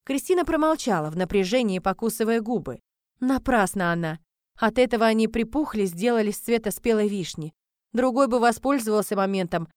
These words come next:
сорвал с ветки столь любезно предлагаемый плод, но Арман всегда поступал по-своему. Девушка вздрогнула и часто задышала, ощутив прикосновение мужской ладони.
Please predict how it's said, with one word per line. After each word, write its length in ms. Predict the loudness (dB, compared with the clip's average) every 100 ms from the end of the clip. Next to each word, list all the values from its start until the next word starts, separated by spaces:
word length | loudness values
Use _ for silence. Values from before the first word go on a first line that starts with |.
| _ _
сорвал 520 | 2 6 6 8 6
с 100 | 4
ветки 280 | 0 -2 0
столь 280 | -4 2 2
любезно 500 | 4 2 2 0 0
предлагаемый 540 | 0 2 4 4 2
плод, 300 | 0 0 0
но 120 | 2 0
Арман 360 | 0 0 0 -4 _ _ _
всегда 420 | -4 0 0 0
поступал 560 | -2 -2 -4 2 2
по-своему. 640 | 2 -4 -4 -6 -6 -8 -14 -20 _ _ _ _ _ _ _ _
Девушка 440 | 0 0 0 0 0
вздрогнула 580 | 2 0 2 0 0
и 40 | 0
часто 340 | 0 0 0
задышала, 560 | -4 -2 -4 -2 -2 -2
ощутив 380 | -4 -6 -6 -6
прикосновение 760 | -6 -6 -4 -2 0 -2 -2
мужской 400 | -4 -6 -4 -2
ладони. 540 | -2 -2 -4 -6 -12